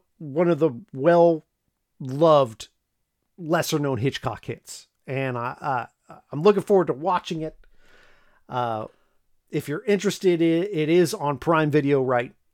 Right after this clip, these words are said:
as of this recording. Now, I'm banking my episodes again, so who knows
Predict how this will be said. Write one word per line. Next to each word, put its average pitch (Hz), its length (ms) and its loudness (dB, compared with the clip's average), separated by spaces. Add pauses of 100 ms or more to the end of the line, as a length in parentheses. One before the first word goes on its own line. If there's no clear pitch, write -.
(140)
as 156 280 -2
of 131 120 -8
this 139 200 -6
recording. 139 560 -2
Now, 143 200 -4
I'm 135 180 -6
banking 170 340 0
my 151 160 2
episodes 135 440 0
again, 113 260 -8
so 117 180 -8
who 240 200 8
knows 226 560 4